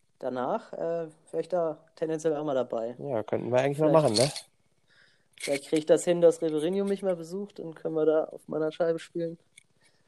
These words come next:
Speaker 2: Ja,
Speaker 1: Äh,
Speaker 2: da
Speaker 1: geht
Speaker 2: könnte
Speaker 1: das
Speaker 2: das
Speaker 1: bei
Speaker 2: Duell
Speaker 1: dir?
Speaker 2: endlich mal austragen.
Speaker 1: Und
Speaker 2: <laughs>
Speaker 1: ich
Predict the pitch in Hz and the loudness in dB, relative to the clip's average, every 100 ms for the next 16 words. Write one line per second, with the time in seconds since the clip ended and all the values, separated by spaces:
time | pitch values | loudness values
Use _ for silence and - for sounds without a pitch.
0 | _ _ _ - - _ 147 131 117 - | _ _ _ -20 -20 _ 4 6 8 8
1 | 147 131 131 - 120 127 139 135 135 135 | 10 12 12 12 12 12 10 8 8 8
2 | 120 139 - 110 110 117 - - - - | 8 4 0 -2 -2 -6 -12 -12 -6 -6
3 | - 160 175 - - - _ _ _ _ | -2 -2 2 2 2 -2 _ _ _ _
4 | _ | _